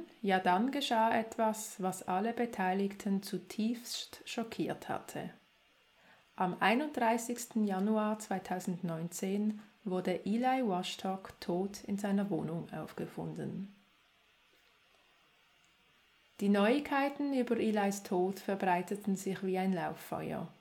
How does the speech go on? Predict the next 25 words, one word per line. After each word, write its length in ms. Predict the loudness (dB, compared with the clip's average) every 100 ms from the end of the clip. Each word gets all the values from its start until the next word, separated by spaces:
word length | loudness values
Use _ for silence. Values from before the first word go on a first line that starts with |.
| _ -20 -20 -20 _ 2
Die 80 | 6
Medien 440 | 6 4 0 2
fanden 360 | 4 4 4 2
schnell 300 | 4 4 6
heraus, 540 | 4 4 2 0 -2
dass 240 | -4 -4
Eli 520 | -2 0 2 4 4 4
auf 180 | 2
eigene 380 | 4 2 4 0
Faust 520 | 2 2 2 0 -2
im 120 | -2 0
Fall 280 | 0 0
Michelle 400 | 0 -2 -2 0
O'Connell 460 | -2 -2 -4 -4 -4
ermittelt 600 | -4 -4 -6 -8 -10 -6
hatte. 420 | -6 -6 -8 -10 -12 _ _ _ _ -20 -8 0
Elis 420 | 4 6 4 2
Tod 420 | 6 6 6 2
wurde 220 | 4 4
dieses 380 | 4 0 0 0
Mal 240 | 4 6
nicht 340 | 6 4 2 -6
vom 240 | -6 -4
Sheriffsbüro 800 | 0 0 0 -2 -2 0 0 0
untersucht. 920 | -2 -4 -6 -4 -4 -4 -8 -18 -20